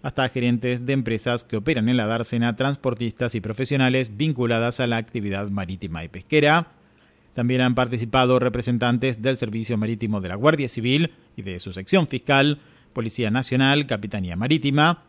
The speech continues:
Aduana, Naviera Armas Transmediterránea, además de la jefa de la lonja,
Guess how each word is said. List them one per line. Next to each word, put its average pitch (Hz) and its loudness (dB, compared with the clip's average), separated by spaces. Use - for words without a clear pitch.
Aduana, 131 2
Naviera 107 -2
Armas 110 -2
Transmediterránea, 131 2
además 127 2
de 139 0
la 135 0
jefa 120 -2
de 139 0
la 131 4
lonja, 120 0